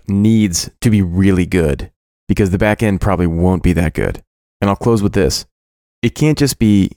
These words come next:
good. In fact, like, really good,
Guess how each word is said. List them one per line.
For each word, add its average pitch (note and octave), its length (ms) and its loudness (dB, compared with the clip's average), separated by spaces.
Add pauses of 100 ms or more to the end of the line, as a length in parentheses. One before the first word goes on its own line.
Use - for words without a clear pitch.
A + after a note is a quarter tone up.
(300)
good. G2 440 0 (200)
In A2+ 80 0
fact, - 260 -4 (340)
like, A2 260 0 (100)
really A2 460 2
good, F#2 480 0